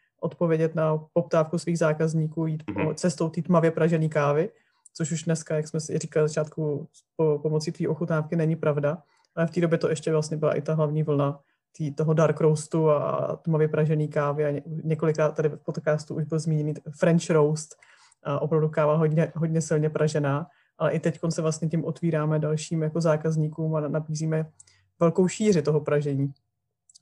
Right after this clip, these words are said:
Speaker 1: Což je
Speaker 2: Mhm.
Speaker 1: zajímavý takhle slyšet i od, eh, odborníků vůbec jako z kávového světa.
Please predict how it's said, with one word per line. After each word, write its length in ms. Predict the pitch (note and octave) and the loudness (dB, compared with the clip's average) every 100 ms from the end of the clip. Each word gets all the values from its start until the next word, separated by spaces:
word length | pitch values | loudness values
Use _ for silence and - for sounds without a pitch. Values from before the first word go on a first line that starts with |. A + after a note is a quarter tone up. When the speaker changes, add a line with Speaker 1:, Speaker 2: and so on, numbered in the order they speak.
| - | -2
Speaker 1:
Což 100 | E3+ | 0
je 40 | |
Speaker 2:
Mhm. 20 | F3+ | 2
Speaker 1:
zajímavý 320 | E3+ E3+ E3 | 2 2 0
takhle 220 | E3+ E3+ | -2 -2
slyšet 340 | - E3 E3+ - | -4 -4 -4 -2
i 180 | E3 D#3 | -4 -2
od, 260 | D#3 - | -4 -4
eh, 40 | E3 | -2
odborníků 540 | C#3+ D#3+ E3+ D#3+ D#3 E3 | 0 2 2 2 0 -2
vůbec 260 | D#3 D#3+ | 0 -2
jako 180 | D#3+ E3+ | -2 -6
z 60 | D#3+ | -4
kávového 460 | E3 D#3 D3+ D#3 | 0 0 0 -2
světa. 440 | E3 - C#3+ C3+ | -4 -2 -2 -4